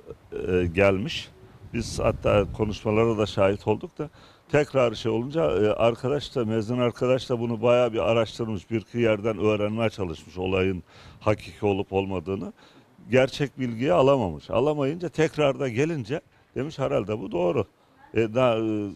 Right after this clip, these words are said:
gayri ihtiyarı o da, e, selayı veriyor. Selayı verdikten sonra telefonlar gelmeye başlıyor. Diyor ki, "Ya böyle bir olay yok."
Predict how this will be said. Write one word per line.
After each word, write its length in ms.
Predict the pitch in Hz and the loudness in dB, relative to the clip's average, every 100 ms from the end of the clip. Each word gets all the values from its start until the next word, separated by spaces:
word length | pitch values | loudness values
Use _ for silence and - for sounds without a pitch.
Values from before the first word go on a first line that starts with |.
| - | -4
gayri 320 | 113 120 123 | 2 4 4
ihtiyarı 600 | 120 - 110 101 98 151 | 0 -4 0 2 2 -2
o 220 | - 131 120 | -6 -4 0
da, 200 | 127 120 104 | 2 2 0
e, 220 | 104 95 | 0 -2
selayı 520 | - 127 123 117 143 | -2 0 2 2 0
veriyor. 400 | 160 147 131 85 | -4 -4 -2 -4
Selayı 460 | - 117 117 123 127 | -4 -2 0 0 2
verdikten 560 | 135 135 131 - 143 127 | 2 0 -4 -6 -6 -4
sonra 360 | - 101 170 - _ _ _ _ | -4 -4 -4 -12 _ _ _ _
telefonlar 600 | 131 135 135 135 135 147 131 | 2 4 2 0 2 2 4
gelmeye 440 | 117 104 92 87 | 2 2 0 -2
başlıyor. 420 | 85 - 120 107 | -2 -6 -6 -6
Diyor 180 | 104 117 | -4 -4
ki, 140 | - | 0
"Ya 220 | 113 113 104 | 2 2 0
böyle 240 | 110 113 | -2 -2
bir 60 | 113 | 0
olay 320 | 117 123 143 | 0 0 0
yok." 180 | 147 | 0